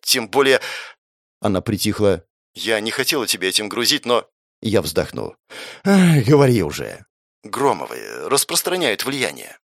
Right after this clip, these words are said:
Смерть главаря имперской банды, демон войны, все это их нервирует. Как мы и предполагали, они засуетились.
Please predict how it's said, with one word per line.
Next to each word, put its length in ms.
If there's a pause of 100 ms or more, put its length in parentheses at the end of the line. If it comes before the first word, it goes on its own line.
(340)
Смерть 440
главаря 420
имперской 480
банды, 400
демон 320
войны, 420 (240)
все 220
это 180
их 180
нервирует. 680 (280)
Как 200
мы 140
и 40
предполагали, 680
они 220
засуетились. 840